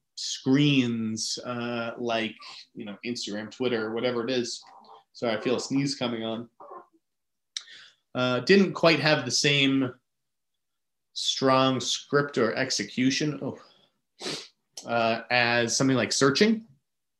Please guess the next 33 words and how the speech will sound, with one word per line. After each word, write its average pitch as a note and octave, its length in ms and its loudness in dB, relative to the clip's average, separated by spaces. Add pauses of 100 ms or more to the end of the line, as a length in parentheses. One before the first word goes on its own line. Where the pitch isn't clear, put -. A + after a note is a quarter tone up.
(580)
But, A3+ 460 4
you F#3+ 100 8
know, F#3+ 120 8
this G3 180 6
was G3 120 6
a G3 80 8
clever E3+ 380 4
twist D3+ 360 4
on, D#3 160 6
on D#3+ 200 4
Shakespeare. - 600 2
Like, A#2+ 180 0
how E3 80 4
many G3 160 8
bad D#3 340 4
Shakespeare D#3+ 460 4
adaptations C3 580 2
have B2 140 0
we A#2 120 0
had? C3+ 600 2 (540)
Uh, A#2+ 280 0
this D3+ 200 2
was F3+ 140 6
almost D#3 420 4
like B2 480 2
O A2+ 580 4 (880)
for C3 500 6
the B2+ 100 0
A C3+ 240 6
D B2+ 220 4
D A2 600 2 (200)
generation. G#2+ 840 -4 (500)
Uh, A2 380 -6